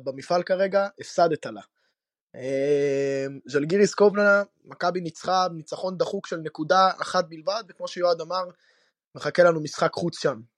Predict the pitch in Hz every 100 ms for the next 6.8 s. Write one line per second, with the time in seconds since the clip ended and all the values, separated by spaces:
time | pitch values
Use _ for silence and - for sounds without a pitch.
0 | _ _ _ - _ _ - 139 143 143
1 | 139 139 139 147 180 185 190 202 214 196
2 | - - _ _ _ _ _ _ _ _
3 | _ _ _ _ _ _ 135 135 170 196
4 | 220 208 220 190 - - _ 147 - 151
5 | 165 156 147 170 214 - _ _ _ _
6 | _ - 156 196 208 208 202 240